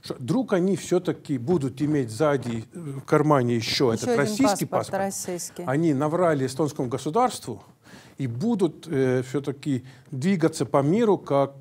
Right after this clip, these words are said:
Speaker 1: э, м, да, ну, скажем,
Speaker 2: С
Speaker 1: э,
Speaker 2: двумя
Speaker 1: с дву-,
Speaker 2: паспортами,
Speaker 1: дву-,
Speaker 2: в
Speaker 1: двумя
Speaker 2: зависимости от того,
Speaker 1: гражданствами.
Speaker 2: что
Speaker 1: Да,
Speaker 2: выгоднее
Speaker 1: да, да.
Speaker 2: использовать. Этого, в принципе, исключать тоже нельзя.
Speaker 1: Но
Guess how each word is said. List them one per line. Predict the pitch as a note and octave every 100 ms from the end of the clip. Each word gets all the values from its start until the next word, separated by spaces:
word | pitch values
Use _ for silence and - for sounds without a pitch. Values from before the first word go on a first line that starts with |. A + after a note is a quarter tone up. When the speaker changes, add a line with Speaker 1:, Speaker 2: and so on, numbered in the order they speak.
| C#3
Speaker 1:
э, | C3 C3 B2+ - - - -
м, | D3+ B2 B2 B2+ C#3
да, | D#3+ -
ну, | F3
скажем, | D#3 D#3+ C#3 B2 - - - - -
Speaker 2:
С | C3+
Speaker 1:
э, | B2
Speaker 2:
двумя | C3+ F#4+
Speaker 1:
с | D#4+
дву-, |
Speaker 2:
паспортами, | F3+ F#3+ C#4+ D3+ A3 G#3
Speaker 1:
дву-, |
Speaker 2:
в | G3 A#3
Speaker 1:
двумя | A#3
Speaker 2:
зависимости | D4 B3 G#3+ F3+
от | D#3+
того, | - -
Speaker 1:
гражданствами. | C#4
Speaker 2:
что | - A#3+
Speaker 1:
Да, | A3+
Speaker 2:
выгоднее | B3 A3+
Speaker 1:
да, | G#3
да. | G3+
Speaker 2:
использовать. | E3+ - -
Этого, | A#3+ F#4 D#4 A3+
в | -
принципе, | C4 A3 F#3+ - E3+
исключать | E3 - F#3 A#3+ B3+ -
тоже | A3+ A3+
нельзя. | B3 C4+ C4+ B3 E3 - -
Speaker 1:
Но | D3+